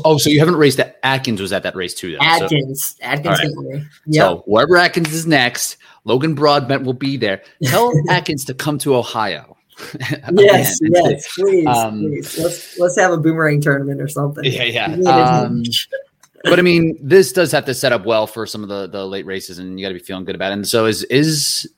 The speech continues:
Speaker 1: w-, are you thinking O C R W C, or what are you thinking?
Speaker 2: Yeah. Yeah, I'm thinking O C R W C. Um, Stratton Mountains has been great for me. You know, I've, uh,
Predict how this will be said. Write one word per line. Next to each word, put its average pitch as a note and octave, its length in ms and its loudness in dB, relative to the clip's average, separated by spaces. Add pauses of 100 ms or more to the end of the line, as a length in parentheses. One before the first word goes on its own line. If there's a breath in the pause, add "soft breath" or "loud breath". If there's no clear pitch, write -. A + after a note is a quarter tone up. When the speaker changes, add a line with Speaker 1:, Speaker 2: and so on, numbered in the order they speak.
(1080)
Speaker 1:
w-, B2+ 200 -2
are C#3 100 4
you C#3+ 80 4
thinking F#3+ 420 2
O G3 140 4
C F#3+ 120 0
R G3+ 80 4
W G3 220 2
C, G#3+ 180 0
or F3 60 4
what D3 60 2
are D3+ 40 0
you D3+ 60 -2
thinking? F#2 340 -4 (320 loud breath)
Speaker 2:
Yeah. G#3 340 4 (200)
Yeah, F3 120 2
I'm D#3 100 0
thinking G3 220 -2
O F3+ 80 0
C E3+ 180 -2
R E3 100 2
W D#3 280 -2
C. D3 500 -2 (180)
Um, C3 380 -2
Stratton F3+ 320 -2
Mountains E3 280 -2
has B2+ 100 -10
been C#3+ 160 -4
great C#3+ 280 -4
for D3+ 120 -10
me. D#3 340 -6
You D3 140 0
know, C#3+ 100 2
I've, C#3+ 320 -2 (100)
uh, C#3+ 400 -10